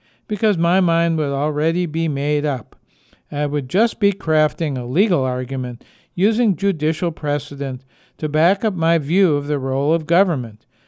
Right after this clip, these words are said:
to help those without power to cope with the powerful. It's the same with Kavanaugh, and most, maybe all, of those on the court.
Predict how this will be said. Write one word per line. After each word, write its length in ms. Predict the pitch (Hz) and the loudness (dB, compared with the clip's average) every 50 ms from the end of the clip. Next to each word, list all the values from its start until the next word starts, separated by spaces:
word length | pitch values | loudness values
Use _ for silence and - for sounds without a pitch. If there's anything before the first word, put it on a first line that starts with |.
| _ _ _ | _ _ _
to 100 | - 147 | -6 -2
help 320 | 135 165 196 208 208 208 | 2 4 4 4 4 2
those 340 | - 151 135 131 139 143 131 | -2 -2 -2 0 -2 -4 -4
without 600 | 131 135 135 131 135 151 170 170 156 143 143 139 - | -4 -6 -4 -2 0 2 2 2 2 0 -2 -6 -8
power 400 | 143 143 143 143 139 139 139 135 | -6 -4 -2 -2 -2 -4 -6 -6
to 140 | 131 143 | -8 -10
cope 360 | 131 - - 175 175 170 - - | -12 -4 -2 -2 -2 0 -2 -4
with 120 | 175 165 | -4 -4
the 60 | 170 160 | -4 -2
powerful. 640 | - 180 175 165 160 151 127 107 - - - - _ _ _ _ _ _ _ _ _ _ _ _ _ _ _ _ _ _ _ _ _ _ | 0 2 4 4 4 2 0 -4 -10 -18 -20 -20 _ _ _ _ _ _ _ _ _ _ _ _ _ _ _ _ _ _ _ _ _ _
It's 240 | 214 233 - - | -4 -4 -4 -4
the 120 | - 254 226 | -4 -4 -4
same 380 | - - 160 139 143 147 147 | -4 -4 -4 -4 -2 -4 -4
with 220 | 147 151 156 143 - | -2 -4 -4 -6 -6
Kavanaugh, 640 | - 143 151 160 165 151 147 135 120 117 113 117 - _ _ _ _ _ _ _ _ _ | -4 -2 0 0 0 0 -2 -6 -8 -8 -12 -16 -20 _ _ _ _ _ _ _ _ _
and 220 | 165 165 170 170 185 | -4 -2 0 2 2
most, 460 | 208 202 180 160 143 139 131 - _ _ _ _ _ _ _ | 4 4 2 2 -2 -4 -8 -12 _ _ _ _ _ _ _
maybe 360 | 262 262 247 202 180 160 151 | -2 -2 0 2 2 2 2
all, 400 | 147 156 165 156 147 135 127 127 | 2 2 2 2 2 0 -2 -6
of 120 | 127 123 | -8 -6
those 360 | 131 147 147 151 156 151 135 143 | -4 -2 0 0 0 -2 -4 -4
on 200 | 131 131 135 135 | -4 -4 -4 -4
the 80 | 147 | -6
court. 540 | 139 - - - 208 185 139 110 110 - _ | -8 -8 -4 -2 0 0 0 -2 -6 -14 _